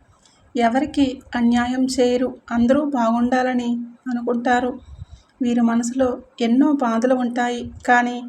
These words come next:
బయటికి మాత్రం నవ్వుతూ ఉంటారు. వీరికి ఎంత కోపం ఉంటుందో అంతే ప్రేమ ఉంటుంది. ఎవరైనా ఏదైనా అంటే అప్పుడే సీరియస్ అవుతారు,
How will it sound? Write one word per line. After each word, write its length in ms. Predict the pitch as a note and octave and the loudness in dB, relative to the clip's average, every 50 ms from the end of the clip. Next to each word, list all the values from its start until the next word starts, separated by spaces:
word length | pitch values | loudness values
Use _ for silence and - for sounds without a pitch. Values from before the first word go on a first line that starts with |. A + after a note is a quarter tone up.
| - _ _ _ _ - _ - - C#4 A#3+ | -16 _ _ _ _ -20 _ -4 0 2 4
బయటికి 360 | A#3+ B3+ C4+ C4 D#4 D4+ D#4+ | 4 4 2 2 0 0 2
మాత్రం 440 | D#4 D#4 D4+ D4+ C#4+ C#4 - B3+ A#3 A#3 D4+ - - - A#3+ A#3 | 2 2 2 2 0 0 0 0 0 0 -2 -6 -6 -2 0 2
నవ్వుతూ 340 | A#3+ A3+ A3+ A#3+ C#4 C#4 C#4+ C#4 C4+ | 2 2 0 -2 -2 0 2 2 2
ఉంటారు. 420 | B3+ B3 B3 B3+ B3 B3 B3 B3 A#3+ - - - _ _ _ _ _ _ _ _ _ _ _ _ _ _ | 2 2 2 2 2 2 0 -2 -4 -6 -10 -18 _ _ _ _ _ _ _ _ _ _ _ _ _ _
వీరికి 460 | C4 B3 B3 B3 C4 C4 - A#3+ A#3 A#3 A#3+ A#3 A#3 - - _ _ _ _ _ | 0 0 2 0 -2 -2 -2 0 0 0 0 -2 -6 -12 -18 _ _ _ _ _
ఎంత 220 | B3 A#3 A#3+ A#3+ C4+ B3+ - | 0 0 2 2 0 0 2
కోపం 320 | A#3+ A#3+ B3 B3 D#4+ E4 E4 D#4 | 2 2 2 2 2 0 2 4
ఉంటుందో 420 | D4 C#4 C#4 C#4+ C4+ B3 B3 B3 B3 D#4+ F4+ - - - A3+ | 4 4 4 4 0 0 0 -2 -2 -4 -8 -12 -6 -2 2
అంతే 240 | A#3+ A#3+ A#3 C4 C#4+ C#4 C#4 - | 2 2 4 4 4 4 4 2
ప్రేమ 220 | C4+ A#3+ A#3+ B3 B3+ B3 B3 | 0 0 2 2 0 0 -2
ఉంటుంది. 360 | B3 A#3 B3 A#3+ A#3+ A#3+ B3 C#4 - - - - - - - - - _ _ - | -2 0 0 0 0 0 -2 -4 -6 -12 -18 -20 -20 -20 -20 -20 -20 _ _ -2
ఎవరైనా 480 | B3+ A#3+ B3+ C4+ D#4 E4 E4+ D#4+ D#4 C#4 - - - - - A#3 A#3 | 0 0 2 2 2 2 2 2 2 2 -2 -4 -10 -8 -2 0 2
ఏదైనా 360 | A#3+ A#3+ C4 C4 C4 B3+ C4 B3+ A#3+ | 2 2 2 0 0 0 0 0 0
అంటే 240 | A#3+ A#3+ A#3+ B3+ A#3+ A#3+ B3 - - _ _ - C#4 A#3 | 0 0 0 0 0 -2 -4 -10 -20 _ _ -8 -8 -8
అప్పుడే 300 | - - C#4 C#4 C#4 C4 C4+ - - - - - | -4 0 4 6 6 6 4 2 -6 -12 -14 -6
సీరియస్ 380 | - B3 B3 A#3+ B3+ B3+ B3 - C4 | -2 -2 0 2 2 0 2 0 -2
అవుతారు, 420 | B3 A#3+ - C4+ B3+ B3+ B3+ | -2 0 0 0 0 0 -2